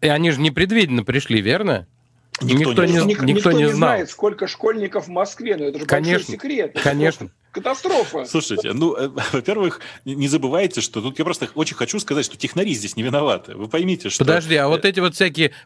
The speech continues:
Speaker 1: прости меня, нагруженные системы, вот это все.
Speaker 3: Нагрузочное тестирование, это че это?
Speaker 1: Это не,
Speaker 3: Новое
Speaker 1: это
Speaker 3: слово.
Speaker 2: Ребят, смотрите, значит, в больших, в больших таких структурах на то, чтобы организовать и провести нагрузочное тестирование, уходят, ну, как бы, давайте аккуратно скажу, от,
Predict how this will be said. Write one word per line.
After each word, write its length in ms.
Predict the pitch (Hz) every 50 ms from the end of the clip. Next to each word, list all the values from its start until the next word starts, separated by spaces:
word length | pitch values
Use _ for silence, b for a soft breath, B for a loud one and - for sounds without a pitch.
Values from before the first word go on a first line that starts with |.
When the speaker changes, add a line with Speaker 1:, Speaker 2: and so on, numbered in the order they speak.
| _
Speaker 1:
прости 340 | - 156 165 156 - - 156
меня, 260 | 143 135 131 131 127
нагруженные 600 | 131 139 143 143 156 190 185 151 147 143 143 135 123
системы, 800 | - - 143 113 - - - 156 160 165 165 156 151 143 135 131
вот 220 | 135 139 131 -
это 200 | 143 131 117 139
все. 160 | 120 - 147 135
Speaker 3:
Нагрузочное 560 | - 185 247 285 269 220 170 - 226 226 208
тестирование, 640 | 254 240 240 - - 294 302 247 214 185 175 170 170
это 120 | 185 -
че 200 | - - - 240
это? 200 | 208 175 151 156
Speaker 1:
Это 220 | 156 156 151 175 170
не, 320 | 156 156 156 151 147 -
Speaker 3:
Новое 220 | - 254 247 180 -
Speaker 1:
это 140 | 220 190
Speaker 3:
слово. 300 | 170 165 160 262 247 - B B B B B B - -
Speaker 2:
Ребят, 340 | 131 131 123 127 104 - -
смотрите, 420 | - - 143 131 107 107 104 - -
значит, 320 | 127 117 - 113 - -
в 60 | - 101
больших, 400 | 131 120 - - 233 - - -
в 100 | 127 110 104
больших 340 | 143 151 - - 247 226 -
таких 320 | - - - 156 143 -
структурах 580 | - - 117 110 - - 196 220 - 98 - -
на 120 | 104 101
то, 100 | - 175
чтобы 300 | - - 123 110 113 107
организовать 840 | - - 117 117 110 123 127 127 113 110 131 131 135 139 127 123 - -
и 60 | -
провести 480 | - - 107 104 107 113 - - 135 107
нагрузочное 480 | 101 101 101 117 113 107 - - 95
тестирование, 640 | 92 - - - - 190 226 208 - 110 98 98 B B B B B B B B B
уходят, 500 | - 107 - - 202 214 196 - - - - _ -
ну, 120 | 131 135
как 180 | - 135 127 107
бы, 60 | 107
давайте 280 | 107 127 120 98 98
аккуратно 340 | 87 - 117 110 92 - 85
скажу, 360 | - - 95 87 92 82 - - _ _ _ _ _
от, 200 | 120 120 - -